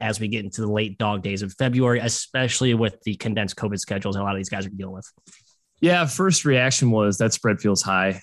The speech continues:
Speaker 2: Um, but I, I think Wake can get it done. Uh, Notre Dame on the road isn't quite as good this year as they've been at home, which they've been immense at home. So I, I kinda lean towards Wake, even though it feels a bit high.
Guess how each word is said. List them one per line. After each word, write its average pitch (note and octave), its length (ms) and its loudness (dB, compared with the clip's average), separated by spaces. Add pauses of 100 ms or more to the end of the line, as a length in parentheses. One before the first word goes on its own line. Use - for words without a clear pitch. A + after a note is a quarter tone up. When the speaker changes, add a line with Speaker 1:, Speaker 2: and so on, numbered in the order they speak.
(120)
Speaker 2:
Um, A2+ 480 4
but C#3+ 220 4
I, C#3 180 -2
I D#3+ 120 4
think E3+ 220 4
Wake A#2 200 4
can G#2+ 80 0
get G2 100 2
it F2+ 120 -2
done. F2 440 -6
Uh, E2 60 -16 (260)
Notre C#3+ 200 4
Dame C#3+ 200 4
on B2 80 4
the G#2+ 80 4
road G2+ 300 4
isn't G2 240 -2
quite B2 340 0
as G#2+ 160 2
good G2+ 240 0
this G2+ 240 0
year G2 340 2
as G2 180 0
they've G2 160 2
been G2+ 160 2
at F2+ 100 -2
home, G#2+ 340 0
which G2 140 0
they've F#2 120 -2
been E2 300 -6
immense F#2+ 460 0
at G2 60 -2
home. G#2 340 0
So - 180 -4
I, - 140 -6 (100)
I D#3+ 80 0
kinda A3+ 340 0
lean A3 140 4
towards E3+ 420 0
Wake, C#3 280 0
even A2 140 0
though B2+ 100 2
it - 80 -8
feels B2 200 0
a A#2+ 40 -4
bit A2+ 160 2
high. F#2 240 -2